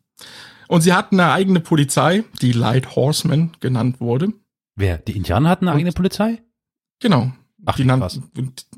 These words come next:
Speaker 1: und ihre Polizei hieß halt Light Horsemen.
Speaker 2: Okay.
Speaker 1: Ja, und die durften aber natürlich nur ihre eigenen Leute verhaften.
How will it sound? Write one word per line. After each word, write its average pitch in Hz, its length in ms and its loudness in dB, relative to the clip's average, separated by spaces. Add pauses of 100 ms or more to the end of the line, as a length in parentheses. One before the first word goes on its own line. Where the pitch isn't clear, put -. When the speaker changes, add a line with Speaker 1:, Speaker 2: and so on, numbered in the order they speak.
Speaker 1:
und 139 200 -6
ihre 135 120 2
Polizei 123 500 -2 (140)
hieß 123 260 -2
halt - 240 -4
Light 127 440 -2 (760)
Horsemen. - 640 -8 (400)
Speaker 2:
Okay. 82 320 -16 (540)
Speaker 1:
Ja, 160 100 4
und 139 80 4
die 131 80 2
durften 160 260 2
aber 139 140 4
natürlich 135 300 0
nur 135 120 2
ihre 117 320 -2
eigenen 117 580 -2
Leute 120 640 -6
verhaften. - 600 -12